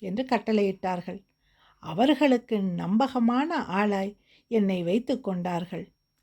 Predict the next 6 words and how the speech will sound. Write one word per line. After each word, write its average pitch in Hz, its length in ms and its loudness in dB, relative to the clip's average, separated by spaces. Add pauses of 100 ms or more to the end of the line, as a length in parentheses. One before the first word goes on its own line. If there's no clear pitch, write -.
(120)
அதே 175 280 0
சமயம் 208 480 0 (400)
வெளியே 311 340 6 (160)
எவருக்கும் 254 560 -2
விஷயம் 240 440 0
தெரியாது. 185 520 -4